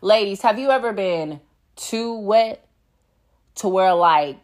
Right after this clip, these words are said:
it's, it doesn't fit, like, you're losing the feeling? Like, I've, I've had that. I've gotten, like, super wet. Not period related. I've gotten super wet. And I was irritated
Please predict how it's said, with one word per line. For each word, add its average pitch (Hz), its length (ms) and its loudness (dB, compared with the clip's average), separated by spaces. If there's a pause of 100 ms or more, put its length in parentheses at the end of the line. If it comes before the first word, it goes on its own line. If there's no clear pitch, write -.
(720)
it's, 151 340 -6
it 160 240 -4
doesn't 180 440 0
fit, - 220 -10
like, 170 400 0
you're 170 120 -4
losing 170 400 -4
the 151 100 -6
feeling? 196 460 -6 (320)
Like, 156 260 0
I've, 180 240 2
I've 190 240 0
had 202 240 -2
that. 180 240 -2 (260)
I've 247 300 2
gotten, 147 400 0
like, 131 260 -6
super - 2000 -10
wet. 196 460 -4 (540)
Not 185 320 -2
period 208 400 -6
related. 120 480 -8 (360)
I've 185 220 2
gotten 143 300 2
super 208 420 -10
wet. 175 340 -4 (280)
And - 80 -12
I 349 160 2
was 311 80 0
irritated 294 600 0